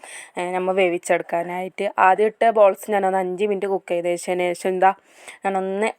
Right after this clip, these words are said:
ഒരു സ്പൂൺ കൊണ്ടൊന്ന് നല്ല മിക്സ് ചെയ്ത് കൊടുക്കുന്നുണ്ട്. നല്ല ശക്തിയോടൊന്നും മിക്സ് ചെയ്ത് കൊടുക്കാൻ പാടില്ല. അപ്പോൾ നമ്മൾ സാവധാനം ക്ഷമയോടെ മിക്സ് ചെയ്തെടുക്കണം. പിന്നെ അതൊന്ന് വെന്ത്, ഏ, കുറച്ച് വെന്ത് വന്നതിന് ശേഷം എന്താ രണ്ടാമത്തെ ബാച്ച് ഞാൻ ഇട്ട് കൊടുക്കുന്നുണ്ട്. അങ്ങനെ നമുക്കിനി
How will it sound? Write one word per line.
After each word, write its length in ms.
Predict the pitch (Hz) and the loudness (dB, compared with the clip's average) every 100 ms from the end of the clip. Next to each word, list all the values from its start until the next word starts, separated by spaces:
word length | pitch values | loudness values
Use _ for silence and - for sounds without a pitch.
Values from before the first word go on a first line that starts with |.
| - 202 | -8 -4
ഒരു 140 | 190 | -4
സ്പൂൺ 520 | 190 - 180 180 208 | -8 -4 -2 2 2
കൊണ്ടൊന്ന് 480 | 214 185 185 175 185 | 2 0 -2 -6 -4
നല്ല 480 | 185 175 175 175 196 | -4 -4 -6 -2 -2
മിക്സ് 260 | 220 180 - | -2 -4 -2
ചെയ്ത് 200 | 170 175 | 2 2
കൊടുക്കുന്നുണ്ട്. 560 | 170 - 170 170 170 | 0 -4 -4 -4 -4
നല്ല 240 | 180 175 196 | -2 0 0
ശക്തിയോടൊന്നും 840 | 202 185 _ 233 220 208 214 226 _ - | 0 -4 _ 4 6 4 0 -8 _ -12
മിക്സ് 160 | - | -4
ചെയ്ത് 160 | 196 185 | 0 2
കൊടുക്കാൻ 340 | 180 - 190 | 0 2 2
പാടില്ല. 440 | 190 180 175 175 208 254 - - - | 4 2 0 2 4 4 0 -16 -10
അപ്പോൾ 160 | - | -2
നമ്മൾ 160 | 208 220 | 0 0
സാവധാനം 720 | 220 190 180 180 185 190 208 | 0 0 2 2 2 0 -2
ക്ഷമയോടെ 840 | 233 196 175 175 170 175 180 202 254 - | -4 -6 -8 -4 0 2 4 4 2 0
മിക്സ് 180 | 202 - | -10 -4
ചെയ്തെടുക്കണം. 600 | 180 175 180 - 214 196 - - - - | -2 -2 -4 -8 -8 -8 -10 -18 -18 -2
പിന്നെ 160 | 247 254 | 4 6
അതൊന്ന് 340 | 247 233 240 | 6 6 2
വെന്ത്, 320 | 233 214 - | 0 0 -4
ഏ, 100 | 202 | -4
കുറച്ച് 340 | 202 202 - 240 | 2 0 2 2
വെന്ത് 280 | 208 196 | 2 4
വന്നതിന് 380 | 208 190 185 185 | 2 2 -4 -6
ശേഷം 260 | 190 190 190 | -4 -4 -2
എന്താ 220 | 185 185 | 0 0
രണ്ടാമത്തെ 680 | 185 170 185 175 175 - 214 | 0 0 0 0 -2 0 2
ബാച്ച് 360 | 196 180 - | 2 0 -2
ഞാൻ 120 | 196 175 | -4 -4
ഇട്ട് 180 | - | -2
കൊടുക്കുന്നുണ്ട്. 720 | 175 165 196 175 180 185 214 262 _ _ _ - - 208 | -2 -2 -4 -6 -8 -4 -4 -4 _ _ _ -20 -6 -2
അങ്ങനെ 300 | 202 220 247 | 2 4 4
നമുക്കിനി 420 | 202 - 202 | 2 -2 -2